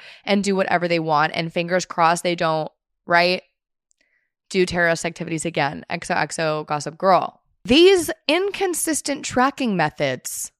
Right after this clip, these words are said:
for people, participants in the Witness Protection Program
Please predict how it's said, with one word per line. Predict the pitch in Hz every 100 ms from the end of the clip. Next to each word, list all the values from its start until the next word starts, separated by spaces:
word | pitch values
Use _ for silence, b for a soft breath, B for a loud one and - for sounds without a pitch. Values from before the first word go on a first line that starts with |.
| _ _
for | - 190 180
people, | - 220 233 254 240 240 269 247
participants | - 196 226 208 220 202 196 -
in | 208 220 240
the | 240
Witness | 208 208 202
Protection | - 196 180 - 175
Program | - 175 170 165 151 147